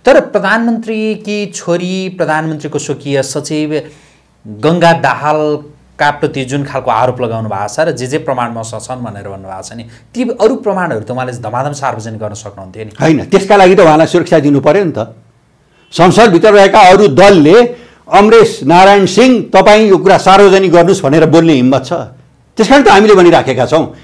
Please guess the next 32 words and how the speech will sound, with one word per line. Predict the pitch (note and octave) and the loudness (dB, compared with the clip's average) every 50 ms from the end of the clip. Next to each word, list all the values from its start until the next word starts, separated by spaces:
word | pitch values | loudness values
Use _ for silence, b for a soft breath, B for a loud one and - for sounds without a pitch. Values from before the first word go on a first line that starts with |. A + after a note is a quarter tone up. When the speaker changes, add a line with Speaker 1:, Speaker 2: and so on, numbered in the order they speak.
| B | B
Speaker 2:
नेपाली | D3 E3+ A3 A#4 - B3 A#3+ A#3 | 2 4 4 6 6 4 4 4
काङ्ग्रेसको | G#3 G#3+ G#3 G#3 G3 - G#3 F#3 | 4 4 4 4 4 2 2 2
धारणा | - C#3+ D3 D#3+ F3 D3+ | 2 2 2 2 0 0
के | - - F#3 | 0 0 0
हो, | D#3 - - - - - - _ _ - - | 0 0 -2 -6 -16 -20 -20 _ _ -6 0
जबरजस्त | C#3+ G#3 G#3 G#3+ G3 - - | 2 4 4 4 2 2 2
रूपमा | F#3+ E3 D3 - - C3 | 2 2 2 0 -2 -2
हामीले | A2 G#2 G#2 G2 | -4 -4 -6 -8
भनिराखेका | F#2+ F#2 F2 F2 E2 F2+ F2 | -10 -10 -10 -10 -10 -10 -12
छौँ। | - G#2 E2 - b b b b b b | -14 -14 -16 -18 b b b b b b
एउटा | G#3 G#3+ G3+ | 2 2 2
पचहत्तर | G#3 - A#3 - A3+ A#3 A#3 - E4+ A3+ | 2 2 2 2 2 2 2 4 4 4
वर्षको | F3 C#3+ F#3+ G#3+ - A3 G#3 A#3 | 4 4 2 4 2 2 4 4
इतिहास | G#3+ F#3 F3+ D3+ - G3 F#3 G#3 A3 E3+ | 2 2 2 0 0 2 2 2 0 0
बोकेको | D#3+ E3 F#3+ E3+ F#3 F3 F#3+ | 0 0 2 2 2 0 0
नेपाली | F#3 F3+ F#3 F3+ F#3 G3 F#3+ - | 0 0 2 2 4 4 4 4
काङ्ग्रेस | - F3+ F#3+ G3 A3+ C4 B3+ - b b b b b b b b | 4 4 4 6 4 4 2 0 b b b b b b b b
आज | - A3+ B3 B3 | 2 4 4 4
शेरबहादुर | - - A3 A#3+ A#3+ A#3+ A#3+ A3 F#3+ | 4 4 4 6 6 6 6 6 6
देउवाले | A3+ A#3 A#3 A3+ A3 | 6 6 6 4 4
जता | D#3+ F#3+ G3 A3+ A#3+ | 4 2 4 4 4
लान्छ | A3+ G#3+ G#3 G#3 A3 | 4 4 4 2 2
उतै | G#3+ G3 E3 A3+ A3 | 0 2 2 2 2
जाने। | F3+ E3+ F3 G3 G#3+ D3 - - - _ _ _ _ _ _ _ _ _ _ _ _ _ _ _ _ _ _ _ _ _ _ _ | 2 2 2 0 -2 -6 -10 -14 -20 _ _ _ _ _ _ _ _ _ _ _ _ _ _ _ _ _ _ _ _ _ _ _
प्रधानमन्त्रीको | A3 G3 G#3 A3 B3+ B3+ C4 A#3+ - - - | 2 4 4 6 6 4 4 2 2 2 2
संलग्नता | - G#3+ A#3 A#3 A3 G3 G3+ | 2 2 2 2 2 2 2
छ | - - F#3+ | 2 2 2
भने | G#3+ G#3 G#3+ | 2 2 2
छानबिन | F#3+ - - G3 G3 A3 A#3 A#3 | 0 0 2 2 4 4 4 6
गर्नलाई | A3+ A3 A3 A3 G#3+ G#3 | 6 6 6 6 4 4
नेपाली | G3+ G3+ - G#3 G3+ F#3+ | 4 4 4 2 2 2
काङ्ग्रेसले | G3 F#3+ G3 G3 F#3+ F#3+ G3+ F#3+ G3 | 2 2 2 0 0 0 0 0 0